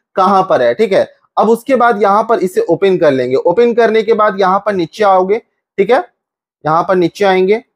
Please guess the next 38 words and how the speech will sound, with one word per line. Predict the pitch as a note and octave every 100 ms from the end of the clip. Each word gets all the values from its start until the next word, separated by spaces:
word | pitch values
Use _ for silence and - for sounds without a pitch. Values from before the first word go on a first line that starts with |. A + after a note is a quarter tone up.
| _ _ _
नीचे | F3 G#3+ C#4
आने | B3 B3
के | B3 A#3+
बाद | A#3 G#3+
यहाँ | G3+ A3
पर | A3+ A3+
आपको | E3 F3+ - -
एक | G3 F3+
मिलता | E3+ E3+ G#3
है | A3 A3
मिनिमम | F3 F3+ G3+ A#3 G#3+
विड्थ | D#3+ G#3+
के | - G3+
नाम | F3+ E3+ F3+
से | -
एक | F#3 -
ऑप्शन, | C#3 C3+ - C3+ B2
ठीक | G3
है। | F3+ G#2+ _ _ _
यहाँ | C#3 C#3+ D#3
पर | D3
ये | C#3 B2
देखो, | A2+ - G#2+ _ _ _
अगर | F3 G3+ B3+
आपको | G3 G3+ A#3 A3
ये | A3+
चीज | A3+ G#3+
नहीं | G3 G3+
मिलता, | F#3+ D3+ D3
आपको | D3+ - G#3+
अपने | G3+ G#3+
फोन | G#3 G3+
में | G3+
डेवलपर | D#3+ E3+ F3 G3
ऑप्शन | D#3 D#3+ - F#3+
नहीं | D#3 F#3+
मिलता | F#3 D3 B2
है, | B2